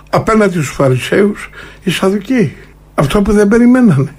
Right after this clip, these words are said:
Το διαβάζει και αυτό ο Αδριανός. Βλέπει τους ελληνοποιημένους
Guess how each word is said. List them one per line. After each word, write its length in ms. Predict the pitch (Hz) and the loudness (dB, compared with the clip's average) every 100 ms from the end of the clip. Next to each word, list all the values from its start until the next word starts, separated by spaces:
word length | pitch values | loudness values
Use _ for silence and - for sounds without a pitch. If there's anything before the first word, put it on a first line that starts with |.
| - - - - - - - - - - - - | -20 -20 -20 -20 -20 -20 -20 -20 -20 -20 -20 -10
Το 120 | - | -2
διαβάζει 440 | 196 208 208 254 202 | 0 2 2 2 0
και 140 | 180 | 0
αυτό 220 | 180 180 247 | -2 0 0
ο 40 | |
Αδριανός. 760 | 226 220 202 208 233 196 - - - - | 2 2 2 2 2 0 -4 -18 -20 -4
Βλέπει 320 | 220 247 233 | 0 0 0
τους 240 | 220 190 | 0 -2
ελληνοποιημένους 1600 | - 247 226 214 208 196 165 190 180 185 202 233 240 269 302 - | -2 0 2 4 2 2 0 0 2 2 2 2 2 2 -2 -6